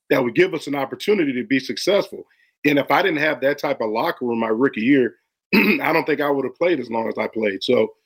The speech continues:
<clears throat> with that being said, you look at the Bears locker room, right? <clears throat> You have a lot of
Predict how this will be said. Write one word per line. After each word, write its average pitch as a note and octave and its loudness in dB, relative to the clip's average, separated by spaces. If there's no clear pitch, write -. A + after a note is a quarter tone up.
<clears throat> - -10
with G3+ 4
that D#3 2
being C#3+ 0
said, E3+ 0
you C#3+ -2
look D3+ 4
at C3 4
the B2 -4
Bears C#3 0
locker A2 -4
room, G2+ -8
right? C3 2
<clears throat> - -
You C#3+ 2
have C#3 0
a A#2 -4
lot C3+ 0
of B2 -4